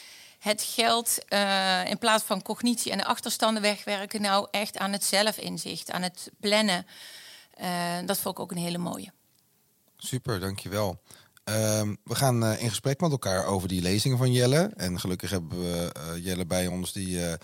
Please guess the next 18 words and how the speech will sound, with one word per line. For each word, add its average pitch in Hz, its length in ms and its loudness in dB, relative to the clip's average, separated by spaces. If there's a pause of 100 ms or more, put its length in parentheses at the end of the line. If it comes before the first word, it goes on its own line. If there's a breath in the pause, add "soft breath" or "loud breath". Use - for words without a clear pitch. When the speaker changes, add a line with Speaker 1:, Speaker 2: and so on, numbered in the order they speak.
(260 loud breath)
Speaker 2:
ons 101 220 -8
kan, 90 300 -4
eh, 87 380 0
eh, 85 40 -6 (640)
ja, 90 240 -6
dingen 87 220 -4
kan 92 180 -2
toelichten 101 520 2
en 85 100 -2
nog 90 120 -4
eventjes 87 300 -4
kan 87 200 -6
benadrukken. 101 640 2 (420 loud breath)
Ehm, 110 380 2 (120)
die 107 120 0
lezing 131 320 6
was 110 100 0
echt - 300 -6